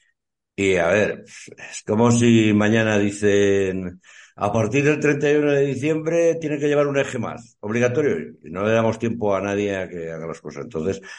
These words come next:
al final, la Europa, a la Comisión Europea no queda más remedio que legislar, y lo que ha dicho, al final empezaron, si te diste cuenta, empezaron a salir países, primero que si no junio, creo que,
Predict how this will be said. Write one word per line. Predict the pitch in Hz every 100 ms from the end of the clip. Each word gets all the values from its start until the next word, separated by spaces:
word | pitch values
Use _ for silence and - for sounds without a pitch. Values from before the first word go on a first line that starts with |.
| - -
al | - 82
final, | 90 85 90
la |
Europa, | 90 90 92 85 87
a |
la | 82
Comisión | 80 76 80 85
Europea | 85 80 85
no | 85
queda | 82 76
más | 80
remedio | 80 78 82 87
que | 80
legislar, | 71 71 69 73 80
y | 82 65
lo | 65
que | -
ha |
dicho, | 87 104 87
al |
final | - 85 135 117
empezaron, | 87 85 113 113 113 -
si | -
te | 80
diste | 98 107
cuenta, | 120 123
empezaron | 104 107
a | 113
salir | 110 110 117
países, | 107 101 90 -
primero | 90 104 127
que | 120
si | 120
no | 123 120
junio, | 95 90 85
creo | 101 120
que, | 127